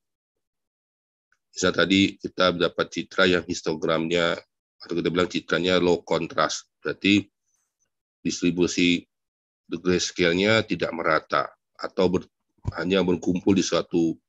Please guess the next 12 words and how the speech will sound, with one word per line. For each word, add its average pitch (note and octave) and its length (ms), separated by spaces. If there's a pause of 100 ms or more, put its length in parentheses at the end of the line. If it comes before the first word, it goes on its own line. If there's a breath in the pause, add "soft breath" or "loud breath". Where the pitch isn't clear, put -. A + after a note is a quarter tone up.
(580)
eh, D#2 240
daerah F2 320 (160)
rentang, E2+ 400 (360)
eh, D#2 280
daerah E2+ 480
rentang E2 400
keabuan D#2 400
tertentu. - 400 (1120)
Nah, D2+ 160
itu D#2 80
sekarang F#2 240
kita, E2 480